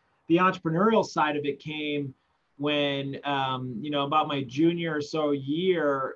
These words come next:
in, in college, you know, there was a, a bar my buddies and I would go to,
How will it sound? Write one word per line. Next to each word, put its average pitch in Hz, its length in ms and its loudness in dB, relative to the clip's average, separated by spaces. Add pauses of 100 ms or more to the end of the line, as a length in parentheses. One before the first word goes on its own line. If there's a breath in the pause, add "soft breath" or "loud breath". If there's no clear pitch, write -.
in, 131 300 -8 (120)
in 131 140 -10
college, 156 720 2 (400)
you 156 100 -8
know, 135 320 0 (100)
there 151 200 2
was 143 180 2
a, 131 240 -2
a 131 100 -6
bar 156 380 6
my 139 160 -2
buddies 143 460 0
and 135 80 -4
I 127 160 -4
would 120 160 -6
go 123 200 -2 (120)
to, 127 260 -8